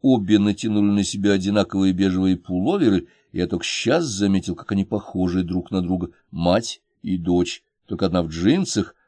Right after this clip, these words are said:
а другая в черной юбке и черных же рейтузах. Ну и разница в возрасте, конечно, хотя Надежда Николаевна, приятная во всех отношениях дама, набивавшаяся ко мне в тещи, была еще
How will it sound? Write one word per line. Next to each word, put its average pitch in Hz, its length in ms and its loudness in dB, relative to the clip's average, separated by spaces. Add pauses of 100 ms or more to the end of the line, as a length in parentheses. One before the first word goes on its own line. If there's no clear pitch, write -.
а - 80 -12
другая 90 280 0
в 87 60 -4
черной 87 360 2
юбке 101 480 0
и 87 100 -2
черных 107 480 -2
же 95 260 -4
рейтузах. 87 720 -6 (240)
Ну - 160 -4
и 90 260 4
разница 80 540 -4
в 78 80 -6
возрасте, 82 760 -4
конечно, 85 440 -6 (200)
хотя 113 500 0 (420)
Надежда 214 580 -2
Николаевна, 98 640 2 (320)
приятная 101 580 4
во 131 120 0
всех 85 240 -6
отношениях 127 720 -2
дама, 92 360 2 (240)
набивавшаяся 117 880 4
ко - 120 -4
мне 101 120 0
в - 80 -4
тещи, 107 480 2
была 92 220 0
еще - 300 -2